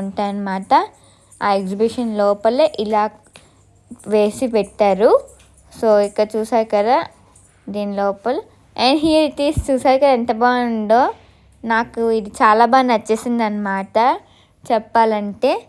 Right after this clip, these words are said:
సూపర్ అనిపించింది ఈ ఫోటో ఫ్రేమ్స్. And ఇక్కడ తెలుసు కదా, ఇంతకుముందు వీడియోస్లో చాలా ఎగ్జిబిషన్లు అయితే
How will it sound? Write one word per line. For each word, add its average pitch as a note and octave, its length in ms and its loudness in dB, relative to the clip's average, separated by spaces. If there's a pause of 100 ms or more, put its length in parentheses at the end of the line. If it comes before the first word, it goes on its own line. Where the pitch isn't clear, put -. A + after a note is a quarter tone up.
(500)
సూపర్ A3+ 480 0
అనిపించింది G#3+ 760 -6 (640)
ఈ G#3 80 -8 (100)
ఫోటో G#3 240 2 (100)
ఫ్రేమ్స్. G#3 440 -6 (600)
And A3 380 -4 (360)
ఇక్కడ A#3+ 240 0 (340)
తెలుసు A#3 360 0
కదా, A#3 280 2 (640)
ఇంతకుముందు A#3 640 -2 (140)
వీడియోస్లో A3+ 840 -2 (1120)
చాలా A3 340 2 (100)
ఎగ్జిబిషన్లు A3 680 -4
అయితే G#3 180 -4